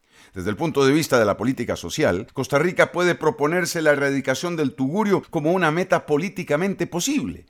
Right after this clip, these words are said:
socialmente necesaria y económicamente viable. Sin embargo, ello supone accionar en varias direcciones. Un reenfoque y articulación de los instrumentos de política social pública del país,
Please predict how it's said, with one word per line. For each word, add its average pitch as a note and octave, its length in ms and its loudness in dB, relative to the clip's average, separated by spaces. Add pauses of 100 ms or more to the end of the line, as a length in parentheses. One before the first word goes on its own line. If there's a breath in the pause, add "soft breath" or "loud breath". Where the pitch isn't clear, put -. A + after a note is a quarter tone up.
(100)
socialmente E3 800 0
necesaria A#2+ 720 2
y C3 140 2
económicamente A2+ 1000 -2
viable. D2 540 -8 (180)
Sin D2 160 -18
embargo, F#2+ 560 2
ello A2+ 240 2
supone A2+ 480 0
accionar F#2+ 720 -2
en E2 160 -6
varias E2+ 320 -2
direcciones. G2+ 720 -2 (320 loud breath)
Un C4 180 0
reenfoque D#3+ 800 4
y A2 80 2
articulación G2+ 760 -2
de G2 80 -4
los E2+ 200 -10
instrumentos A#2+ 580 -4
de G2+ 100 -4
política B2+ 500 -4
social G#2 420 -4
pública C#3+ 500 -2
del C#3 180 0
país, G#2 420 0